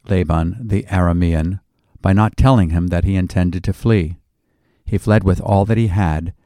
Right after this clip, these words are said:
and arose and crossed the Euphrates, and set his face towards the hill country of Gilead.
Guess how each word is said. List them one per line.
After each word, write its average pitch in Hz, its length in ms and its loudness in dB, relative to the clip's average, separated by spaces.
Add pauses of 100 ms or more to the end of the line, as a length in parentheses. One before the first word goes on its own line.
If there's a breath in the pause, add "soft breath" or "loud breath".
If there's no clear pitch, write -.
(140)
and 95 140 0
arose 95 420 6
and 110 140 0
crossed 95 380 0
the 110 60 0
Euphrates, 85 760 -2 (300 soft breath)
and 95 140 -2
set 104 160 0
his 127 240 0
face 90 440 0
towards 92 340 0
the 95 100 0
hill 110 200 2
country 90 480 -4
of - 160 -10
Gilead. 82 580 0